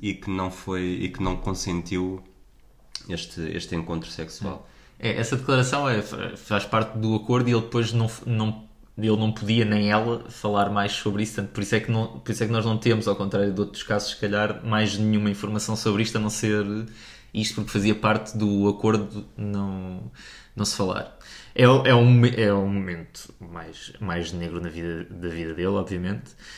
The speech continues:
Speaker 2: e é, e eu, e acho, e eu, agora tem-se falado muito no Twitter, porquê? Porque houve uma jornalista, salvo erro, acho que, não, não sei se viste, uma
Speaker 1: Uhum.
Speaker 2: jornalista do Washington Post começou a, a colocar histórias,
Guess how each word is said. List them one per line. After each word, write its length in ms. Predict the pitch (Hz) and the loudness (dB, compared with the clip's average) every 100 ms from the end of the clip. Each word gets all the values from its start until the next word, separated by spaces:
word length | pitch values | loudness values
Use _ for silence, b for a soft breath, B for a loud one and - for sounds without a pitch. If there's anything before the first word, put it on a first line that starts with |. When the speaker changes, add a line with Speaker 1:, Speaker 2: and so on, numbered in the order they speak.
| B B - | B B 2
Speaker 2:
e 260 | 196 202 | 6 8
é, 440 | 202 208 208 - - 104 107 104 104 - - - - - | 10 8 8 6 6 4 4 2 0 -6 -18 -20 -16 -4
e 280 | 107 107 107 | 4 6 8
eu, 360 | 104 104 - - | 8 4 2 2
e 180 | 113 | 8
acho, 320 | 117 117 - 285 | 8 8 6 6
e 120 | 110 | 8
eu, 160 | 117 | 8
agora 640 | 123 - - - 120 123 143 | 8 4 0 0 6 8 8
tem-se 200 | 151 - | 2 0
falado 280 | 135 131 127 | 4 6 6
muito 180 | 131 | 6
no 100 | 131 | 6
Twitter, 240 | 120 139 131 | 4 4 2
porquê? 280 | - 117 107 | 2 2 2
Porque 180 | - 110 | 2 -2
houve 120 | 104 | 0
uma 100 | 110 | -2
jornalista, 600 | 107 104 110 117 - - - - | 0 0 0 -2 -6 -10 -14 -16
salvo 360 | - 101 90 95 | -6 -6 -4 -4
erro, 200 | - - | -6 -8
acho 200 | 117 - | -10 -10
que, 80 | - | -10
não, 720 | - - - - - - - | -10 -10 -8 -10 -10 -10 -8
não 60 | 107 | -8
sei 140 | - | -8
se 380 | 95 - - 98 | -8 -10 -8 -8
viste, 440 | 87 101 104 - - | -4 -4 -6 -10 -10
uma 140 | 110 | -6
Speaker 1:
Uhum. 60 | 101 | -4
Speaker 2:
jornalista 460 | 104 101 101 104 104 | -2 0 0 -2 -2
do 60 | |
Washington 340 | 101 101 98 98 | -2 -2 -4 -4
Post 300 | 104 104 - | -4 -6 -6
começou 520 | 107 - - 101 98 | -8 -8 -4 -2 0
a, 220 | 98 98 95 95 95 95 - - | 0 -2 -4 -6 -8 -10 -10 -8
a 60 | |
colocar 280 | - 104 101 | -6 -4 -2
histórias, 680 | - - 101 104 104 - | -4 0 0 0 -2 -8